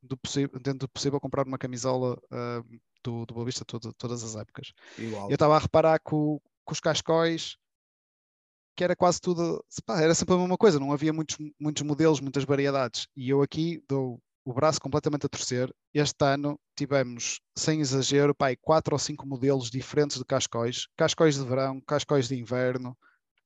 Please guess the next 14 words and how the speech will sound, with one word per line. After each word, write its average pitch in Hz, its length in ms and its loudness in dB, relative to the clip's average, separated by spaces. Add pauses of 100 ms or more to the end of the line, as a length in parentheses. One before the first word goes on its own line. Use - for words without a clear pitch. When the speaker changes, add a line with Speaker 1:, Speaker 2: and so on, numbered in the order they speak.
(160)
Speaker 1:
E 139 80 -6
fiquei 156 260 0
muito 147 260 0
contente 151 380 0
por, 139 280 0
por 135 200 -2
ver 135 140 2
Speaker 2:
Só - 80 2
Speaker 1:
isso. 135 140 2
Quer, 190 100 6
Speaker 2:
cascóis, 165 680 4
pá. 110 200 -14 (160)
Speaker 1:
só 190 120 6
ca-, 202 100 2